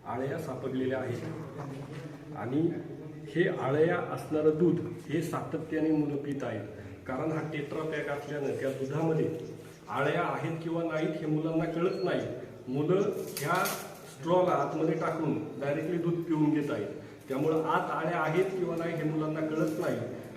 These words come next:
आज एवढ्या सगळ्या पॅकेटमध्ये तुम्ही खाली बघू शकता का हे सगळे पॅकेट आम्ही फोडले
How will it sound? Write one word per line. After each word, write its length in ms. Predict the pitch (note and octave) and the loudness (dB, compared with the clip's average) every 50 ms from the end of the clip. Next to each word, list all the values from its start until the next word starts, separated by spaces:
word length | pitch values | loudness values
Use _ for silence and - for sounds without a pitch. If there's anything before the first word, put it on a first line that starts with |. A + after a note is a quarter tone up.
| - - | -10 -4
आज 340 | A2+ C#3 E3+ E3+ - - D#3 | -2 0 0 0 -2 0 2
एवढ्या 260 | D#3 D#3+ E3 F#3+ G3+ | 4 4 4 4 4
सगळ्या 300 | - F#3+ F3 F3 F3+ F3+ | 2 2 2 2 2 2
पॅकेटमध्ये 720 | F3 F3 D#3+ - F3+ D#3+ D#3+ E3 E3 D#3+ D#3+ D3+ - - C#3 C#3 | 2 2 0 0 0 0 0 0 0 0 2 2 2 2 2 2
तुम्ही 180 | C#3 D3 D3+ D#3 | 0 0 0 0
खाली 320 | - C#3 D3 D3 D3+ D#3 | -2 -2 -2 -2 -2 0
बघू 140 | D3+ D#3+ E3 | 0 0 0
शकता 320 | D#3 - - - - B2+ | 0 0 0 -2 -2 -4
का 420 | - - - - - - - - - | -4 -4 -6 -8 -10 -10 -8 -6 -4
हे 140 | D3 D3+ | -4 -2
सगळे 240 | - D#3 D3 D3 D#3 | -2 0 0 2 2
पॅकेट 380 | D#3 D3+ D3+ D3 E3 E3 D#3+ D#3 | 2 2 0 0 0 0 2 2
आम्ही 180 | D3+ D3+ D#3 | 2 2 2
फोडले 680 | D#3 D3+ D3+ D3 D3 E3 - - - - - - - | 2 2 2 2 2 4 2 2 2 0 -2 -4 -6